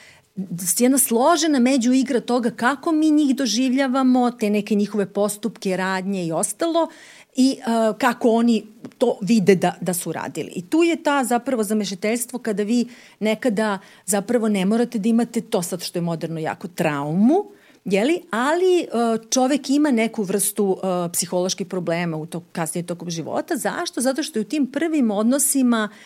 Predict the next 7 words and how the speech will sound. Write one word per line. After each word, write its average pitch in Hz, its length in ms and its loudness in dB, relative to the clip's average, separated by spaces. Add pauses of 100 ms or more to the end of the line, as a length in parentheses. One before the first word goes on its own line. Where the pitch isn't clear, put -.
(320)
naučio 240 840 0 (360)
neke, 233 800 0
usvojio 240 1080 0
neke 220 480 0
obrasce, 196 960 -2 (400)
e, 185 80 -4
e, 180 540 -2